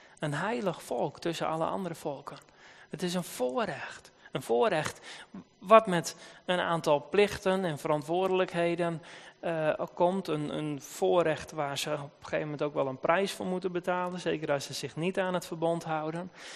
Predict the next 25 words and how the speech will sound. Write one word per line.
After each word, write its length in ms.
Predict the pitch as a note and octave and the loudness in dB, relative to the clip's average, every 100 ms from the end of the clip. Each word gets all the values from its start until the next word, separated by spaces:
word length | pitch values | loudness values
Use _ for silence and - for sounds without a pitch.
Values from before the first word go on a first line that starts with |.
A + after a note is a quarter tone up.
| - - - | -16 -14 2
Maar 120 | E3 | 6
het, 160 | F#3 | 6
het 180 | - E3+ | 4 -2
blijft 380 | E3+ A3 C4+ - | 2 4 4 2
een 100 | F3 | -2
voorrecht 680 | - C#4 B3 D3+ B2+ - - | 0 0 0 -2 -6 -10 -6
om 120 | D#3+ | -2
door 120 | E3 | -2
God 280 | - C4 - | 0 -2 0
uitgekozen 840 | G#3 A#3+ B3 E3+ - D3+ C#3+ - - | 0 0 -2 -6 -2 -2 -2 -6 -10
te 100 | D3 | -4
worden 260 | D3 D3 | -2 -2
op 80 | C#3+ | -4
zo'n 220 | E3+ E3+ | -6 -4
manier. 400 | D#3 G3 G#3 G#2+ - _ - - - - | -4 -6 -8 -12 -16 _ -20 -20 -20 -6
En 180 | D3+ D#3 | 2 2
ook 160 | D#3+ | 2
wij 400 | F#3 A3 D#3+ C3+ - - - | -2 -4 -6 -8 -12 -20 -4
leven 360 | D#3+ D#3+ D#3+ D#3 | 2 2 2 -2
nu 140 | D#3 | -2
in 120 | D#3 | -4
een 80 | C#3+ | -6
verbond 440 | - D3 F#3+ F#3+ | -8 -4 -2 -2
met 180 | D#3 D3 | -4 -6
God. 400 | - - - - | -6 -6 -6 -16